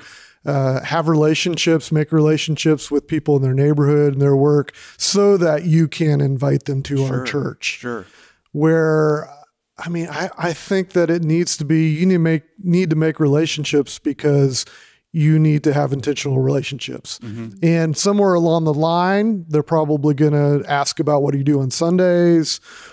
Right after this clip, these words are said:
Speaker 1: Or, you know, "What, what do you do for a living?" Um, and that, that's gonna come up. But I think if we go into a relationship with the mentality of, "Okay, I'm gonna become friends with my neighbor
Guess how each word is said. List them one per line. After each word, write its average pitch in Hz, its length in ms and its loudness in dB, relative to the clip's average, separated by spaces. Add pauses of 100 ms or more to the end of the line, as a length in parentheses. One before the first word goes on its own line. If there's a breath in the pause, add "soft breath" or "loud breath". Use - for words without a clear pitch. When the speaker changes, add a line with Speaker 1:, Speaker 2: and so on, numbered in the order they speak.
Speaker 1:
Or, 147 720 4
you 147 120 2
know, 139 160 2
"What, 170 240 2
what 165 100 2
do 156 80 4
you 156 60 2
do 143 140 0
for 139 200 -2
a - 20 0
living?" 190 840 2 (300 loud breath)
Um, 143 340 0
and 151 140 2
that, 160 140 0 (140)
that's 156 220 -2
gonna 139 200 -4
come 151 320 -2
up. 165 340 0 (260 loud breath)
But 147 160 0
I 151 80 2
think 196 220 -4
if 202 140 -2
we 202 80 2
go 180 320 2
into 180 420 2
a 170 60 4
relationship 143 720 0
with 147 80 -4
the 143 80 -8
mentality 139 720 0
of, 139 160 0
"Okay, 165 380 0
I'm 175 160 2
gonna 233 160 0
become 165 320 -2
friends 170 260 0
with 135 140 -8
my 143 120 0
neighbor 147 520 2